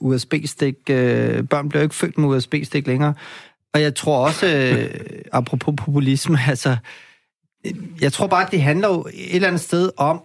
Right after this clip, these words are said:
Speaker 1: at, øh, mit udgangspunkt, det er jo de tusindvis af patienter, jeg har mødt, øh, igennem, øh, årene, øh, i alle mulige, øh, aspekter af deres liv, alle mulige,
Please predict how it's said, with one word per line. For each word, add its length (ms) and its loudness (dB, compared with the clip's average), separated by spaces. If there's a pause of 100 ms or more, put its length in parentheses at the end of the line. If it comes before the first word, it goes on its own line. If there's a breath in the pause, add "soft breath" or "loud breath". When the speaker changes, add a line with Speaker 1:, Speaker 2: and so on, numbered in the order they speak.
Speaker 1:
at, 360 0
øh, 720 2 (640 loud breath)
mit 180 2
udgangspunkt, 640 0
det 80 2
er 40 2
jo 420 -2 (460)
de 140 4 (280)
tusindvis 480 0
af 60 2
patienter, 360 -2
jeg 140 2
har 80 0
mødt, 260 0
øh, 380 0
igennem, 420 0
øh, 140 0
årene, 420 0
øh, 300 -2 (360)
i 180 0
alle 220 2
mulige, 720 2
øh, 280 -4 (400)
aspekter 720 -2
af 120 0
deres 240 0
liv, 200 0
alle 140 2
mulige, 360 2